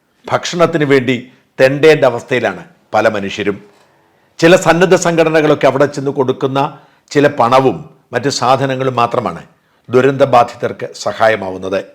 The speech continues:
ഇപ്പോഴാവട്ടെ, അവർ പല സ്ഥലങ്ങളിലായി ചിതറപ്പെട്ടിരിക്കുന്നത് കൊണ്ട്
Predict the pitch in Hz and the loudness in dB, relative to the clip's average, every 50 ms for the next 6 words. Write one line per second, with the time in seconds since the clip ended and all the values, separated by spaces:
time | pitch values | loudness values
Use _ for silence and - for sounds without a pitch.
0 | _ - 143 - 180 180 175 156 139 - - 90 80 - - _ _ _ _ _ | _ -10 0 4 6 6 8 6 6 4 0 -6 -10 -12 -18 _ _ _ _ _
1 | 117 143 143 - 147 147 165 170 170 - 180 156 160 160 160 165 160 156 151 147 | 2 2 2 4 4 4 4 4 2 2 2 4 4 4 2 2 4 4 4 2
2 | - - 143 127 143 143 147 147 143 - 135 131 135 127 - 117 120 104 110 107 | 2 -2 -4 -2 0 0 0 -2 -4 -6 -4 -6 -6 -6 -4 -6 -4 -4 -4 -6
3 | 104 104 110 160 190 170 - - _ _ | -4 -2 0 -2 -2 -2 -8 -20 _ _